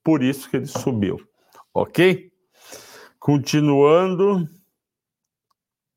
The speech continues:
Vamos lá, quem que é o próximo? Opa, eu fui demais.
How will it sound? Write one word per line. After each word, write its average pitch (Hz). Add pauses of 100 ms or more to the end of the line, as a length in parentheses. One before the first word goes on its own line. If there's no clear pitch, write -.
(640)
Vamos 107
lá, 156
quem 123
que 117
é -
o 95
próximo? 160 (1080)
Opa, 143 (640)
eu 101
fui 98
demais. 135